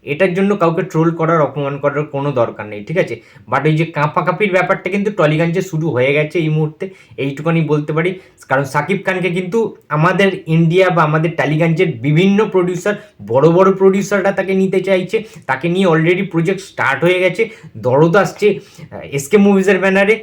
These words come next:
তুফান আসছে এসভিএফ এর ব্যানারে, আরও যে কত কী আসতে চলেছে। সুরিন্দার ফিল্মসও শুনছি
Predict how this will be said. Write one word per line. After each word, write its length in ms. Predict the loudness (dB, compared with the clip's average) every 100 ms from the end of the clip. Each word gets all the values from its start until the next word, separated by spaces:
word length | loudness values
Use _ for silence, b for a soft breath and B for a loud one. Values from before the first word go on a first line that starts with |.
| -8 -12
তুফান 400 | -10 -2 0 0
আসছে 320 | -2 0 2 2 0
এসভিএফ 440 | -6 0 2 4 2
এর 120 | 2
ব্যানারে, 340 | 2 2 0 -2 B B B
আরও 260 | 0 2 2
যে 120 | 2 0
কত 120 | -2 -2 0
কী 100 | 0
আসতে 240 | 0 -4 -4
চলেছে। 220 | -2 -4 -2
সুরিন্দার 340 | 0 2 0
ফিল্মসও 280 | -2 -4 -4
শুনছি 300 | -2 -4 -4